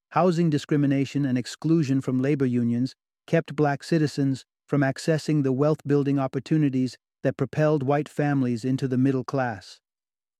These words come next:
This persistent economic divide is unmistakably etched into the fabric of American society. Income disparities between black and white households have scarcely shifted since the era of the civil rights movement.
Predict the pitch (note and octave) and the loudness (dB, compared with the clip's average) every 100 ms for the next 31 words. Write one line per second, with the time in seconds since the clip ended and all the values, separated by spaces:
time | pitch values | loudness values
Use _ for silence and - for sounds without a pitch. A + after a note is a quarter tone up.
0 | - D3 - C3+ - E3+ - D#3+ C#3+ C#3+ | -2 -2 0 -4 0 -2 0 -2 0 -2
1 | D3 C#3+ C#3+ - C3+ C3+ C3 C3 B2 - | 0 0 0 0 0 0 0 0 -4 -2
2 | D3+ D#3 - - E3 - D#3 D#3 - C#3+ | 0 2 0 0 0 0 -2 -2 0 -4
3 | - - D3+ D#3 - D3+ D3 D3 C#3+ C#3 | -4 -6 -2 0 0 0 0 0 -2 -2
4 | C#3+ B2+ B2+ B2+ C3 B2+ C3 - B2 C3 | -4 -4 -2 0 0 -2 -4 -6 -6 -4
5 | B2 A#2 G2+ - _ _ _ _ _ _ | -2 -4 -10 -14 _ _ _ _ _ _
6 | - D#3+ E3 E3 D#3+ C3+ - D3 C#3 C3+ | 0 2 2 2 2 0 -2 0 0 0
7 | C#3+ C3 C3 - C3+ A#2+ C3 C#3+ - C3+ | -2 -2 -4 0 0 2 0 -2 -2 -2
8 | B2+ C3 A2 C3+ C3+ C#3 B2+ B2+ - _ | 0 -2 -2 -2 -2 -4 -4 -6 -10 _
9 | _ - B2+ - - D#3 D#3+ - C#3 - | _ -6 -6 -6 0 0 0 -2 -2 0
10 | D3 - C3 - C3+ - B2+ C#3 C#3 C3 | -2 -2 -4 -2 -2 0 -4 0 0 0
11 | B2+ - A#2+ B2+ - D3+ C#3+ B2+ B2+ C3 | -2 -6 -4 -4 0 0 2 0 -2 -4
12 | C#3+ B2 A#2 A2 G#2+ | -2 -2 -2 -6 -8